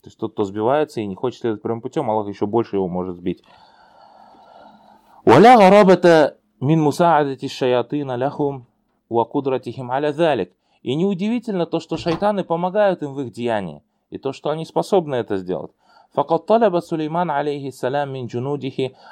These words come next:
ан яту би аршиль малика билькис». И ведь известно то, что Сулейман, алейхиссалям,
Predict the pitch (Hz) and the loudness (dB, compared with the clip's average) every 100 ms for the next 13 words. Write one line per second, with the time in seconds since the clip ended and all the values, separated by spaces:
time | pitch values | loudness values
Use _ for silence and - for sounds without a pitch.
0 | - 113 120 160 180 135 113 104 135 - | -2 0 2 0 0 -2 0 0 0 -2
1 | 139 120 147 139 165 143 170 - 196 180 | -8 -4 -4 -4 -6 -6 -6 -2 -2 -2
2 | - _ _ _ _ _ - 131 156 156 | -8 _ _ _ _ _ -4 -2 -2 -4
3 | 156 202 185 - 143 - 139 151 143 151 | 0 0 0 -2 -4 -6 -8 -6 -4 -2
4 | 165 170 _ - 117 127 123 131 - 110 | -2 -4 _ -8 -4 -4 -6 -8 -2 0
5 | 117 147 | 2 0